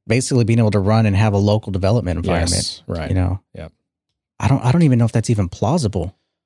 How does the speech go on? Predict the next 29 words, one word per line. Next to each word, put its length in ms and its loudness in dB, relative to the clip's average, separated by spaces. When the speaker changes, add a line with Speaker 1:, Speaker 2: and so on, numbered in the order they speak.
Speaker 2:
Cloud, 400 -2
baby. 300 -4
Speaker 1:
I 60 2
mean, 100 6
this 140 6
is 140 2
software 280 4
as 60 0
a 60 0
service. 340 2
You're 60 0
basically 260 2
saying, 280 2
"Hey, 160 2
give 140 2
me 120 6
your 120 2
cloud 420 2
and 180 0
let 80 4
me, 160 2
let 100 0
me 60 4
stick 220 -2
it 60 0
in 100 0
my 120 0
house." 440 -2
Speaker 2:
Yeah. 160 0